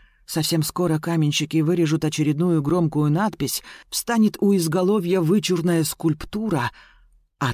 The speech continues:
толку что? Аксинья уже не сумеет сказать, что ей по нраву новое пристанище. Ей будет все едино.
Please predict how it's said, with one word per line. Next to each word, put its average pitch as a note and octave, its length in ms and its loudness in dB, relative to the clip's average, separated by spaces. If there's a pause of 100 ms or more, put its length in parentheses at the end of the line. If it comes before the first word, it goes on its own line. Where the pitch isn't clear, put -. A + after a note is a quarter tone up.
толку D#3+ 400 -6
что? - 360 -6 (440)
Аксинья G3 540 2
уже G#3 300 2
не G3 120 4
сумеет G3+ 540 2
сказать, E3+ 600 -4 (300)
что - 260 -2
ей F3+ 280 2
по E3+ 160 -2
нраву D#3 380 2
новое D3+ 380 2
пристанище. C#3+ 760 -4 (560)
Ей E3+ 340 0
будет D3+ 380 -2
все - 280 -4
едино. C#3+ 580 -2